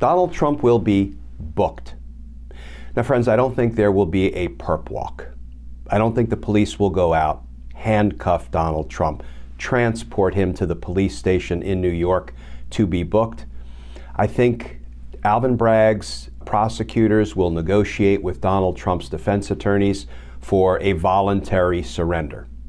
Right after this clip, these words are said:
a turn-in. And at the appointed time and at the appointed location, Donald Trump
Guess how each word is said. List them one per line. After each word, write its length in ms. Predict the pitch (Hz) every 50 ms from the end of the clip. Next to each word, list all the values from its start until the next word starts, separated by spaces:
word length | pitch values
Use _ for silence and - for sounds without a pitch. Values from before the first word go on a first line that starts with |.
| - - -
a 80 | - 113
turn-in. 640 | - - - - - 104 196 - - - - - - - - - - - - - - - - - - - -
And 460 | - 104 104 101 101 98 95 98 95
at 180 | - - 95 -
the 120 | - 104
appointed 460 | 98 - - - 95 95 104 113 113
time 440 | 113 - 110 104 101 101 101 101 101
and 80 | 90 87
at 100 | 82 80
the 100 | 95 90
appointed 480 | - - - - 87 87 95 101 98
location, 640 | 101 107 101 - - 95 92 92 - - 101 92 92 82
Donald 360 | 85 82 87 95 104 110 101
Trump 420 | - - 107 98 92 95 - -